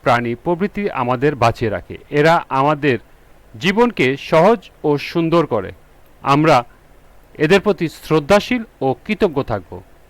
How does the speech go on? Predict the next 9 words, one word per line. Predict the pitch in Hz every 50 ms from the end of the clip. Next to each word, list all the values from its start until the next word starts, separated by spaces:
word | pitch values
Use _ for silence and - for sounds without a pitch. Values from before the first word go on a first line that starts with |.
| - _ _ _ _ _ - _ - _ _
এদের | - 139 127 147 123
ধন্যবাদ | 107 143 135 143 147 151 170 160
জানাবো। | 147 185 180 190 185 202 240 247 - - - - _ _ _ _ _ _ _ _ _ _
এদের | - 214 202 262 277 247
ক্ষতি | - - - 220 - 185 160
হয় | 135 123 107 107 - - -
এমন | 135 135 135 139 143
কোনো | - 156 147 160 165
কাজ | - 131 117 127 156 - -